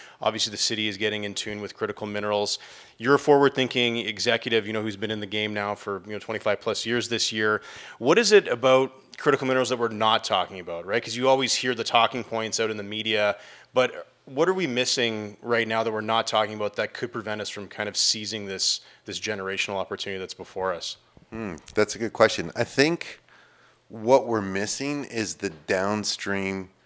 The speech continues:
Speaker 2: the whole, the whole notion of securing critical minerals, that supply chain piece. I think as a province and as a country, we maybe have missed the boat a little bit. Um, my view is, as a car guy, you, you don't put the money at the car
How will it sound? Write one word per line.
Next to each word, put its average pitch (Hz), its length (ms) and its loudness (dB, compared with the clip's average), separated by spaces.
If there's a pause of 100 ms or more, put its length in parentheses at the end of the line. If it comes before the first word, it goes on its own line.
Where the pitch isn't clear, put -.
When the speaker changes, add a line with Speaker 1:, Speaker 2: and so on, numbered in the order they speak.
(160)
Speaker 2:
the 101 100 4
whole, 156 400 4
the 110 100 0
whole 139 320 -2
notion 117 680 -2
of 95 160 0
securing 101 600 -2
critical 107 360 -4
minerals, 110 320 -4
that - 140 -2
supply 90 400 0
chain 123 280 -8
piece. 139 300 -10 (640)
I 110 120 6
think 143 460 2
as 104 220 0
a 104 40 -4
province 107 500 6
and 92 80 -2
as 85 100 0
a 85 60 -2
country, 101 380 -2
we 92 200 -4
maybe 98 600 0
have 95 120 0
missed 98 220 -6
the 92 60 -8
boat 92 220 -2
a 92 40 -6
little 95 200 -4
bit. 131 220 -8 (460)
Um, 90 600 6
my 101 300 6
view 104 240 4
is, 101 180 4
as 90 180 -6
a 90 60 -8
car 104 260 6
guy, 90 320 6 (460)
you, 95 200 -4 (160)
you 98 140 -10
don't 110 440 4
put - 200 -4
the 101 60 -8
money 104 280 0
at 95 100 -4
the - 60 -10
car 98 580 2